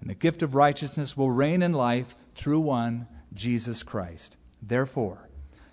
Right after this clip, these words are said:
just, or ju-, uh, as through one man's offense judgment came to all men, resulting in condemnation, even so through one man's righteous act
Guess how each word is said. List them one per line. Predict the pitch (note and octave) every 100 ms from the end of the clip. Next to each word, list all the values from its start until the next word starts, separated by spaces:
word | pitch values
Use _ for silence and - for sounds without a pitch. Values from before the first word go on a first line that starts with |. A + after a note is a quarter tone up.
| _
just, | - D#3+ F3 F3 - -
or | A#2+ A#2+
ju-, | C#3+
uh, | C#3 A#2+ -
as | D#3 F#3+ G#3
through | - - E3+ D#3+
one | D3 F3
man's | E3 D#3+ D#3+ C#3+
offense | - C#3+ C3 B2+ - - - B2
judgment | G#2 D3+ D#3+ D3 D#3 D#3
came | C#3 C3+ A#2
to | A2+
all | C3 D#3+
men, | C#3+ B2+ B2
resulting | B2+ A#2 E3 E3 D#3
in | C3
condemnation, | B2 D3+ E3 D#3 B2 A#2 A#2+ A2 - - - - - -
even | C3+ C3+
so | - D3+
through | C#3+ C3
one | C#3+ D3+
man's | C#3 B2+
righteous | A2 A#2 D#3+ G#3 - G3 -
act | C3 B2 B2 B2